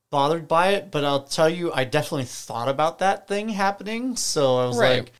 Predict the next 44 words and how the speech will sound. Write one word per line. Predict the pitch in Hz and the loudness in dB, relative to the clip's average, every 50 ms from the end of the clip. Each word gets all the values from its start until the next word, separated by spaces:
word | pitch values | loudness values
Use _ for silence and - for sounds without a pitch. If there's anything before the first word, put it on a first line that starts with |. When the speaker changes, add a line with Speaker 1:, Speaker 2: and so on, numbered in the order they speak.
| _ | _
Speaker 1:
"Cool, | - - 196 240 233 175 156 | -4 0 2 4 4 4 4
I | 143 | 2
just | 131 147 139 147 | 0 -2 -4 -2
met | 160 156 | 2 2
all | 151 156 147 | 4 2 2
these | 156 143 - | 0 -4 -4
people | - 175 165 170 196 190 - - | -6 -8 -4 -2 -2 -2 -2 -2
and | - 139 139 139 139 139 135 | -2 -2 -2 -2 -2 -2 -2
they're | 139 143 143 143 143 139 | 0 0 0 2 0 0
expanding | 131 - - - - - 170 170 180 180 180 170 156 - _ - | -2 -4 -6 -8 0 2 2 4 4 2 -2 -4 -6 -8 _ -4
outside | 165 190 185 170 - - - - 190 185 180 185 185 | -2 0 0 0 -2 -4 0 2 4 4 6 6 4
of | 190 190 185 175 165 160 | 4 2 0 0 -2 -4
the, | 175 185 - - - | -4 -4 -4 -4 -2
oh, | - 165 180 190 - - | 2 4 4 4 4 2
and | 165 170 165 170 | 0 0 0 0
we're | 170 160 | 0 0
done | 139 151 143 139 139 | 2 2 2 2 0
with | 131 131 117 | -2 -2 0
that | 131 123 - - - | 0 -2 -2 -4 -6
process." | - 123 117 - - - - - 156 - - - - - - - - | -4 -4 -4 -4 -6 -8 -8 -6 -4 -4 -2 -4 -4 -6 -10 -12 -8
Speaker 2:
Right. | - - 78 - - - - - | -4 -2 -2 -2 -4 -6 -10 -12
Speaker 1:
So, | - - - - - 147 135 | -8 -6 -4 -4 -2 -2 -2
like, | 131 135 135 135 - | -2 -2 -4 -4 -2
I | - 156 170 | -2 0 0
get | 165 131 - - - 160 - - - | -2 -4 -6 -6 -6 -6 -6 -6 -10
the | 147 - | -12 -10
frustration | - - 135 123 - - - - - 120 113 110 - - 127 113 | -8 -6 -6 -4 -4 -6 -8 -8 -10 -12 -10 -8 -8 -8 -10 -12
for | 104 - 131 120 | -12 -12 -10 -10
that. | 113 113 117 - - _ - | -10 -10 -10 -14 -16 _ -14
I | 120 | -12
really | 117 113 113 110 107 107 | -10 -8 -8 -8 -8 -10
do. | 104 113 113 110 110 - - | -10 -12 -12 -12 -12 -14 -12
I | - 147 143 | -10 -8 -8
understand | 131 117 113 - - - 120 117 113 110 | -8 -8 -10 -10 -10 -10 -8 -8 -6 -6
it. | 117 120 - - _ _ _ - | -6 -8 -8 -10 _ _ _ -2
Speaker 2:
I | 254 | -2
feel | 262 - - 349 392 | -2 0 2 2 2
like | 415 359 311 | 2 2 2
this | - 247 247 247 - | 2 0 0 0 -2
might | - 233 214 208 214 208 214 | -2 0 2 2 2 0 -2
be | 220 220 214 202 | -2 -2 -2 -2
part | 202 _ - - - 226 208 196 208 - - | -4 _ -16 -6 -2 0 0 0 0 -4 -4
of | - - 214 214 202 202 - | 0 2 2 2 0 -2 -6
what | 214 202 202 196 190 190 185 185 185 - - - - - - | -2 2 4 4 6 6 6 4 2 2 -2 -6 -8 -6 -6